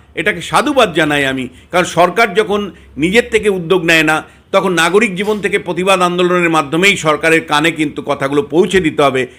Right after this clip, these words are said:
এটা কিন্তু আমাদের, মানে, অন্য রাজ-, রাষ্ট্রের থেকে অভিজ্ঞতা। যতক্ষণ পর্যন্ত পুলিশ প্রশাসনকে নিরপেক্ষভাবে কাজ করতে দিবেন না, যতক্ষণ পর্যন্ত আপনি পুলিশ প্রশাসনের ইনফ্রাস্ট্রাকচার ডেভেলপমেন্ট করবেন না, নিয়োগ করবেন না, কিন্তু কেবলমাত্র লক্ষ্মীর ভাণ্ডার দিয়ে আপনি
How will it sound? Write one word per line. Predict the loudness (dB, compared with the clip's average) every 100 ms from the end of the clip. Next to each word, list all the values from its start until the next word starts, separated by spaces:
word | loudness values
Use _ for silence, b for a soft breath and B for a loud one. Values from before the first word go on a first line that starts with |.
| B -6
এটা | 0 0
কিন্তু | 0 -2 0 -2 -2 B -4
আমাদের, | 0 2 2 0 -2
মানে, | -4 -4
অন্য | -2 0 2
রাজ-, | 4 2 2 -2
রাষ্ট্রের | 0 0 -4 -6
থেকে | -6 0
অভিজ্ঞতা। | 2 2 0 -2
যতক্ষণ | -2 -4
পর্যন্ত | -2 -4 -4
পুলিশ | -6 -8 -6
প্রশাসনকে | -4 -4 -4 -4 -2
নিরপেক্ষভাবে | 4 4 2 0 2 2
কাজ | 2 0 -2
করতে | -6 -4
দিবেন | -2 0 0
না, | 0 -6 B B
যতক্ষণ | 4 4 0 -2
পর্যন্ত | -4 2
আপনি | 2 2
পুলিশ | -4 -4 0
প্রশাসনের | 2 2 0 0
ইনফ্রাস্ট্রাকচার | -2 0 -2 -2 -2 0
ডেভেলপমেন্ট | 2 2 2 0 4
করবেন | 4 4 2
না, | 2 -2 B -4
নিয়োগ | 2 2 4
করবেন | 4 4 2
না, | 0
কিন্তু | -4 0
কেবলমাত্র | 2 2 2 -2 -2 0
লক্ষ্মীর | 2 0 -2
ভাণ্ডার | -2 0 0
দিয়ে | 2 2
আপনি | 2 -2